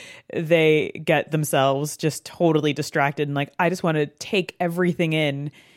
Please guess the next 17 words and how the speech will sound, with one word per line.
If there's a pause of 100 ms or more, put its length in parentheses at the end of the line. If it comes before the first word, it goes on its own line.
(220)
in
this
tiny
beginning
part,"
and
then
also
<laughs>
just (140)
get (500)
moved
along
by
the
A
I.